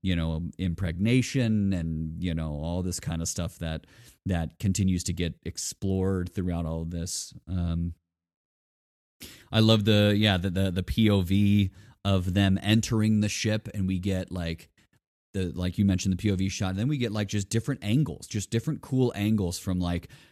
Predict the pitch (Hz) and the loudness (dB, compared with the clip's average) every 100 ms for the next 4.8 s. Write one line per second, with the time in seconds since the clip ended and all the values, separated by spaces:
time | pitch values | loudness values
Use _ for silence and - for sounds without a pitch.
0 | _ 104 98 92 95 104 104 101 107 117 | _ 0 4 6 6 4 2 -2 2 4
1 | 117 113 143 139 - 101 87 80 78 - | 4 4 0 -2 -2 -2 0 -2 -4 -6
2 | 92 90 87 85 87 92 - 90 87 104 | -2 -2 0 -2 -2 -2 -4 -6 -6 -4
3 | 127 131 107 87 85 87 85 101 101 120 | -2 0 0 -2 -4 -4 -4 -2 0 0
4 | - 92 90 87 87 - 104 - | 0 -2 -2 -2 -2 -2 -4 -6